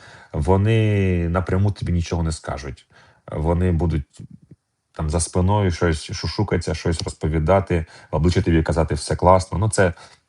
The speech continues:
е, як сказати, не тільки китайці, не, ну, це всі азіати, мені здається, вс-, вся,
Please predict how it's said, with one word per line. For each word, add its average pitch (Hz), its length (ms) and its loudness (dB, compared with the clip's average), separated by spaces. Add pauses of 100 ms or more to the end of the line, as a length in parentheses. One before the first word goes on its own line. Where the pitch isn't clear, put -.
(260)
е, 78 300 -2
як 78 160 -4
сказати, 76 380 -4
не 85 160 -2
тільки - 240 -2
китайці, 76 540 -2
не, 73 380 -6 (220)
ну, 78 300 -2
це 107 140 0
всі 113 280 0
азіати, 90 580 2
мені 73 200 -4
здається, 85 500 -2
вс-, - 340 -8
вся, 101 640 2